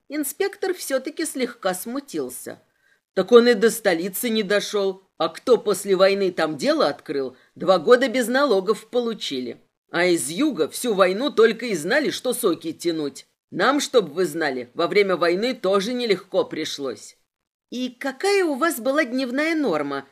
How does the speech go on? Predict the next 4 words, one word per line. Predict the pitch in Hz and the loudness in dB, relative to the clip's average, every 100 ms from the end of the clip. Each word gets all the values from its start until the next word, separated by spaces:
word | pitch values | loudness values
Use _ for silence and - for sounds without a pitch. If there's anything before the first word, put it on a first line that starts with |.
| _ - | _ -6
поинтересовалась | 208 196 180 196 175 - 202 339 311 - | -2 -2 -2 -4 -4 -2 0 0 0 -8
я. | 151 139 113 _ _ _ _ _ | -6 -6 -8 _ _ _ _ _
«Дневная | 139 165 170 160 185 180 175 | -8 -2 0 2 2 4 2
что?» | 165 - - 175 214 254 | 0 -12 -6 -2 0 -2